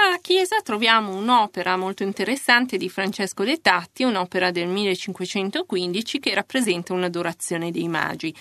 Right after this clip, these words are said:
Tra l'altro un'opera che è stata quest'anno in mostra a Rancate, alla Pinacoteca Giusta, in occasione della, dell'esposizione intitolata Il Rinascimento nel Canton Ticino, una mostra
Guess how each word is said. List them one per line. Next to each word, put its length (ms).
Tra 160
l'altro 260
un'opera 680
che 120
è 40
stata 440
quest'anno 960
in 160
mostra 680
a 280
Rancate, 680
alla 180
Pinacoteca 720
Giusta, 600
in 100
occasione 640
della, 440
dell'esposizione 1160
intitolata 1120
Il 260
Rinascimento 760
nel 140
Canton 420
Ticino, 500
una 140
mostra 500